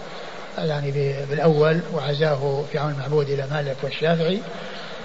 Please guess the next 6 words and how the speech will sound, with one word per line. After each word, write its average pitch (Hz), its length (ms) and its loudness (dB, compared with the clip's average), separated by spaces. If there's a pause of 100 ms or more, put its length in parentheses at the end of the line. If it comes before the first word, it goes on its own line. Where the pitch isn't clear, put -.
(240)
والقول 175 800 6
الثاني 165 480 2
عزاه 151 420 4
إلى 147 320 2 (400)
أبي 156 160 0
حنيفة. 135 360 -4